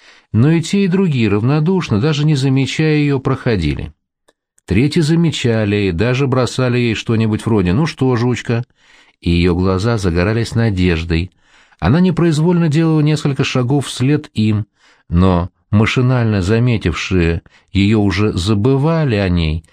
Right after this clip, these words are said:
и также равнодушно уходили, или, хуже того, начинали предупредительно и брезгливо отмахиваться.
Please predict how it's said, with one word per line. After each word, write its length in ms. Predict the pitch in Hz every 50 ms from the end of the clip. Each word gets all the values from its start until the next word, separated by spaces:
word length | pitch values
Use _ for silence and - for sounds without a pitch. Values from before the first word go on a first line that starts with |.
| _ - - - _ _ _ -
и 100 | 143 -
также 340 | - 208 202 175 165 185
равнодушно 600 | 170 180 160 170 170 160 160 180 - - 160 156
уходили, 800 | 156 156 - - 151 139 120 104 101 101 101 92 95 101 98 92 _ _
или, 200 | - 73 67 65
хуже 440 | - - - - 107 143 139 147 -
того, 380 | - - 82 78 76 76 78 - _ _ _ _ _ _ _ _ -
начинали 520 | 82 78 - - 87 98 123 143 160 165
предупредительно 1080 | - - 117 113 110 117 104 110 110 110 104 95 107 151 165 156 160 117 101 95 92 92
и 40 |
брезгливо 580 | 82 87 92 101 87 90 90 107 131 139 147 147
отмахиваться. 920 | 147 - 123 113 107 101 92 80 - 98 87 92 90 - - 92 95 98